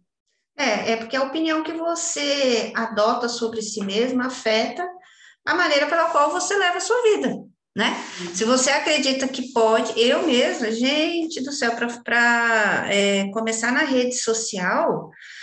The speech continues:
Speaker 1: e a gente tem um crítico muito alto, né? Por quê? Porque a gente, é, aprende isso, é como se fosse um juiz interno que tá o tempo todo nos dando uma senten-, uma sentença de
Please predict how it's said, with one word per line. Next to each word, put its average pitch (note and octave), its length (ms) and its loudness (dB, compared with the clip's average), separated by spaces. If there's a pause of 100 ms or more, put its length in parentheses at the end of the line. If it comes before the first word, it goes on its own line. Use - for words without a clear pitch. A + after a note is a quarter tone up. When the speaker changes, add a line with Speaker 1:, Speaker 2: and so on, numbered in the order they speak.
(280)
Speaker 1:
e A3 80 0
a A3+ 60 6
gente A#3+ 240 2
tem C#4 100 -2
um D4+ 120 -2
crítico B3+ 500 -2
muito G3+ 260 -4
alto, E3 320 -8
né? A#3+ 320 -6
Por C#4 160 -6
quê? A3 200 -2
Porque G3+ 160 -4
a G#3+ 40 -2
gente, A3+ 360 -2
é, F#3+ 1200 0
aprende B3+ 560 0
isso, - 160 -4
é F#3+ 40 -6
como A3 180 -6
se - 80 -8
fosse B3 260 -4
um C4+ 80 0
juiz D4 500 0
interno F#3+ 600 -4
que C4 120 -6
tá A3+ 360 0
o - 40 -8
tempo B3+ 200 -2
todo B3+ 320 -2 (160)
nos D4 220 4
dando B3+ 300 2
uma D4 120 0
senten-, D#4+ 540 -4
uma A3+ 320 0
sentença B3+ 600 -2
de G#3+ 120 -4